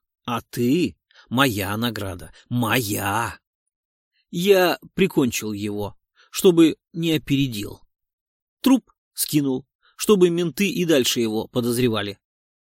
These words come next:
Жаль, тело быстро нашли. Теперь это не важно.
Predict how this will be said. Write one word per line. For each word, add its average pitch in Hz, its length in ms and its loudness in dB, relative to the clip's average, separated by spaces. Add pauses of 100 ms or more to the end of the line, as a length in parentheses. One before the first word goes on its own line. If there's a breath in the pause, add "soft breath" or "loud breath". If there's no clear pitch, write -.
(160)
Жаль, 165 460 2
тело 117 340 2
быстро 113 360 -4
нашли. 107 380 -6 (800)
Теперь 196 360 4
это 135 400 0
не 127 260 -4
важно. 101 460 -4